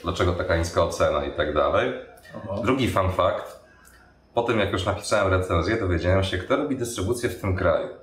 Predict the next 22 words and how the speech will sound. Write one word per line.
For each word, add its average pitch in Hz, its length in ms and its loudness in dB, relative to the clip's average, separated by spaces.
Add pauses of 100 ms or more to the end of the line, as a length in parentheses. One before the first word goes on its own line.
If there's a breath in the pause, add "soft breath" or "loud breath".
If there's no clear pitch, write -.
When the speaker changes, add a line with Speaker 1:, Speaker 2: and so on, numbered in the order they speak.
(720 loud breath)
Speaker 1:
Moja 87 200 4
ukochana 120 460 2
firma, 90 520 0 (160)
Koch - 280 -4
Media, 90 480 0
która 78 420 -2 (340 loud breath)
jak 92 200 4
do 113 60 2
tej 95 100 2
pory 113 220 2
ma 98 180 2
tak 135 440 -4
genialny 110 500 2
track 139 340 0
record, 87 440 2 (680 loud breath)
że 98 180 2
praktycznie - 420 0
poza 104 300 0
Maniterem, 104 840 2 (460)
to 95 120 -2
każdą 135 540 2
grę, 101 360 4